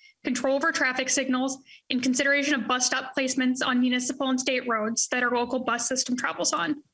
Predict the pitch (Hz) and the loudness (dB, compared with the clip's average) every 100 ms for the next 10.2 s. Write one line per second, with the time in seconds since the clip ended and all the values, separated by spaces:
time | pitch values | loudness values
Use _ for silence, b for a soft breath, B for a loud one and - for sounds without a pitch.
0 | B B B B B - 285 277 285 277 | B B B B B -2 0 2 2 2
1 | 269 277 294 285 277 254 269 254 277 269 | 2 2 2 2 0 0 0 2 2 2
2 | 269 262 - 262 262 294 302 311 269 294 | 2 2 0 0 0 2 2 2 2 0
3 | 285 262 240 262 247 277 - 269 269 262 | 0 0 0 0 2 0 2 0 2 0
4 | 247 240 233 233 247 254 247 277 277 254 | 0 2 0 0 0 0 0 -2 0 0
5 | 240 254 240 240 - 254 247 247 254 - | 0 0 -2 -2 -4 -2 2 0 0 -4
6 | 247 277 277 285 269 302 302 269 269 269 | -2 -2 -2 0 2 2 2 -2 -2 -4
7 | 262 247 247 247 240 - 233 220 226 269 | -2 -2 -2 -4 -4 -2 -2 0 0 -2
8 | 269 _ b b b b _ 269 262 277 | -4 _ b b b b _ -4 -2 -2
9 | 262 269 - 285 311 277 247 247 254 254 | 0 0 -2 0 2 2 2 2 2 0
10 | 254 | -2